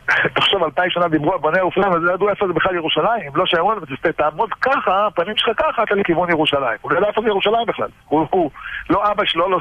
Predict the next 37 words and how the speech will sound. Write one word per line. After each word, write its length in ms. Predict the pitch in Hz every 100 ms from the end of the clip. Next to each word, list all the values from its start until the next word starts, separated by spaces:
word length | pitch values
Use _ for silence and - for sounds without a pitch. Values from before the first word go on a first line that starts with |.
| -
סבא 200 | 175 143
שלו, 140 | 156
לא 140 | 180 202
הנכד 280 | 220 185
שלו, 240 | - 123 139
לא 60 |
יראה 120 | 151 151
את 100 | 160
ירושלים. 440 | 151 143 143 117 - - - - - - -
הוא 100 | 147
דיבר 160 | 175 196
על 120 | 202
סמך 180 | 196 190 -
ד-, 80 | 165
מלכות 280 | 160 185
בית 100 | 170
דוד. 300 | 160 151 170 - -
מה, 80 | 202 226
מה, 80 | 214
מה 120 | 180 202
זה 80 |
בשבילו 360 | 226 262 277 247
היה? 180 | 156 120 120
הוא 100 | 160
דיבר 160 | 170 220
על 60 |
קיבוץ 380 | 220 170 147 208 -
גלויות. 460 | 143 120 160 220 - - -
אתה 60 | 131
יודע, 100 | 147 143
אנשים, 240 | - 208 233 - - 127 - -
לפני 280 | 120 - 175 185
מאה 140 | 165
וחמישים 400 | 170 - 143 156
שנה, 280 | - 127 131 120 - - - - - - - -
לא 380 | 147 208 214 180
ירמיהו, 540 | 165 160 165 151 143